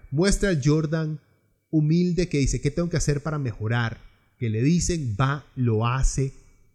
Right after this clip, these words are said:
lo demuestra, muestra su grandeza, pero al mismo que todo eso está pasando, muestra al mae burlándose de un mae chiquitillo, diciéndole que es un enano y que es un gordo. O sea, muestra la complejidad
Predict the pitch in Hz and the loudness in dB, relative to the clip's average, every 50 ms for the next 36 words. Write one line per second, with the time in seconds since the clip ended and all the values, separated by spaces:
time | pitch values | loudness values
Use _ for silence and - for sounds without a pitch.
0 | _ _ - 113 110 110 104 101 101 101 110 120 127 135 135 127 - - - 139 | _ _ -4 0 2 2 2 2 2 0 0 2 2 2 0 0 -2 -4 -4 -4
1 | 127 113 113 113 110 - 127 117 110 120 110 107 104 101 104 120 123 120 - 131 | -2 -2 -2 -4 -4 -4 -6 -4 -4 -2 -2 -2 -4 -2 -2 -2 -2 -2 -2 -4
2 | - - - - - - 131 120 117 117 131 175 220 262 285 285 294 294 277 - | -8 -10 -18 -8 -2 0 0 0 0 -2 -2 -4 -2 -2 -2 -4 -4 -6 -4 -4
3 | 220 - - 208 214 226 214 220 - 196 180 - 175 - 208 208 196 175 165 151 | -6 -2 2 2 2 2 2 0 -2 -2 -2 -2 -2 -2 -2 -2 -2 -2 -2 -2
4 | - 165 165 160 151 156 156 139 139 139 131 131 135 151 156 156 - 160 147 139 | -2 -2 -2 -2 -2 -2 -2 -2 -2 -2 0 -2 -2 -2 -2 -2 -2 -4 -4 -2
5 | 135 139 143 147 139 - - - 117 - 131 127 123 113 123 123 127 127 120 - | -4 -4 -4 -6 -8 -10 -12 -12 -10 -6 -4 -4 -2 -2 -4 -4 -4 -4 -4 -4
6 | 117 101 - 117 110 110 117 117 113 113 113 107 107 - - 107 101 92 87 98 | -6 -6 -4 -6 -4 -4 -2 -2 -2 -4 -4 -6 -6 -8 -6 -8 -8 -8 -10 -12
7 | - - _ _ _ _ _ _ _ _ _ _ _ _ _ _ - - 185 156 | -16 -20 _ _ _ _ _ _ _ _ _ _ _ _ _ _ 0 0 2 2
8 | 147 156 175 170 - 202 208 202 180 175 - 160 151 139 120 - _ _ - 156 | 2 0 0 0 0 0 0 0 -2 -2 0 -2 -2 -2 -2 -6 _ _ 2 4
9 | 147 147 135 - - 135 131 127 127 135 151 170 | 4 4 2 0 0 2 4 4 4 4 2 0